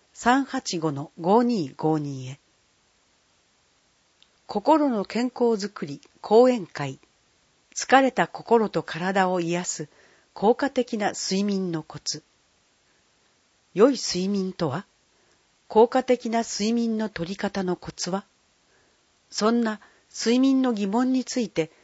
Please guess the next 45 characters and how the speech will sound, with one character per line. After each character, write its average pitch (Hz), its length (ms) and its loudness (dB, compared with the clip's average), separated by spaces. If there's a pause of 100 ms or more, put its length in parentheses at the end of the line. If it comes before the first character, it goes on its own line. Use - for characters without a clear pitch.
(220)
専 240 300 0
門 254 240 0
の 247 80 -2
医 254 100 0
師 - 160 -4
か 185 120 -6
ら 151 160 -6
お 156 40 -12
話 156 320 -8
し - 40 -6
し - 180 -4
ま 143 100 -6
す。 - 220 -18 (840)
い 226 100 -4
つ 262 140 -6
も 220 160 0
よ 180 120 -2
り 170 160 -2 (240)
少 - 280 -4
し 226 180 -2
良 269 140 2
い 220 60 -2
睡 214 300 -4
眠 226 300 -2
を 202 80 -6
と 226 160 -6
る 185 80 -8
た 170 140 -8
め 147 100 -4
に 151 180 -8 (380)
一 170 100 -10
緒 - 260 0
に 240 200 -4
学 175 240 -2
び 165 80 -4
ま 165 120 -4
せ - 160 -10
ん - 20 -12
か？ - 260 -10 (800)
講 254 200 0
師 - 180 -6
は 156 160 -6 (480)
北 - 260 6
広 254 320 0
島 160 300 -4